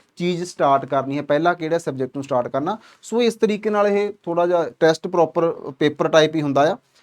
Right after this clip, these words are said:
ਸੋ ਉਸ ਲੈਵਲ ਦਾ ਹੁੰਦਾ ਤਾਂ ਕਿ ਤੁਸੀਂ ਆਪਣੇ ਨੰਬਰ ਚੈੱਕ ਕਰ ਸਕੋ ਬਾਕੀ ਸਟੂਡੈਂਟ ਦੇ ਮੁਕਾਬਲੇ। ਸੋ ਇਹ ਖਾਸ ਹੋ ਗਿਆ, ਸਾਡੇ ਕੋਲ ਵੀ ਤੀਹ ਟੈਸਟ ਨੇ, ਉਹਨਾਂ ਵਿੱਚੋਂ ਵੀਹ ਸੈਕਸ਼ਨਲ ਨੇ ਤੇ ਦਸ ਸਾਡੇ ਕੋਲ ਫੁੱਲ ਲੈਂਥ ਟੈਸਟ ਨੇ, ਯਾਨੀ ਕਿ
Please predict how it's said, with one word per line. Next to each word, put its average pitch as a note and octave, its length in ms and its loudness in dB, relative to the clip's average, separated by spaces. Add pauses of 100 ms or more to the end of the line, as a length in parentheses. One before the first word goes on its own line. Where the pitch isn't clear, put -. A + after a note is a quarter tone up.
(140)
ਸੋ F3 200 4
ਉਸ F3+ 140 2
ਲੈਵਲ D#3+ 340 6
ਦਾ E3+ 120 4
ਹੁੰਦਾ D#3+ 180 0
ਤਾਂ E3+ 160 0
ਕਿ F3+ 120 -4
ਤੁਸੀਂ F3 220 -2
ਆਪਣੇ F#3 240 -2
ਨੰਬਰ D3+ 360 -2
ਚੈੱਕ D3 200 -4
ਕਰ C3+ 140 -2
ਸਕੋ D3+ 260 -8
ਬਾਕੀ D#3+ 380 -2
ਸਟੂਡੈਂਟ C#3 320 -4
ਦੇ B2+ 60 -4
ਮੁਕਾਬਲੇ। G2+ 420 -8 (560)
ਸੋ A3 180 2
ਇਹ A#3 100 6
ਖਾਸ G3+ 280 2
ਹੋ F3+ 80 2
ਗਿਆ, F3 100 2
ਸਾਡੇ E3+ 200 -2
ਕੋਲ F3+ 120 2
ਵੀ F3 80 -2
ਤੀਹ F#3 200 -4
ਟੈਸਟ E3 240 2
ਨੇ, F#3 60 -4
ਉਹਨਾਂ F#3 120 -2
ਵਿੱਚੋਂ F3 200 -2
ਵੀਹ D#3+ 140 -4
ਸੈਕਸ਼ਨਲ F3+ 440 0
ਨੇ F#3+ 80 0
ਤੇ F#3 120 -4
ਦਸ C#3+ 240 0
ਸਾਡੇ C#3+ 180 -2
ਕੋਲ D3+ 120 -2
ਫੁੱਲ C#3+ 220 -6
ਲੈਂਥ C#3 200 0
ਟੈਸਟ C#3 220 -10
ਨੇ, E3+ 60 -10
ਯਾਨੀ D#3+ 160 -4
ਕਿ A#3 220 -6